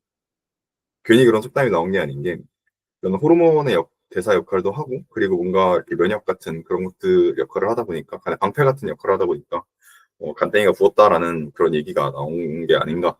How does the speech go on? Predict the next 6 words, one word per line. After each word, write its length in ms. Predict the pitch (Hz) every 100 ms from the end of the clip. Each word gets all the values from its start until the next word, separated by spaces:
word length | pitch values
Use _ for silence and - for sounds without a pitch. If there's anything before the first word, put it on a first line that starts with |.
| _
하는 220 | 95 90 85
생각이 480 | 101 101 85 82
좀 140 | 82 85
들었습니다. 440 | - - 85 78 _ _ _ _ _ _ _ _ _ _ _ _ _ _ _ _ _ _
그래서 200 | 117 110
일단은 920 | 98 123 123 123 127 131 123 107 -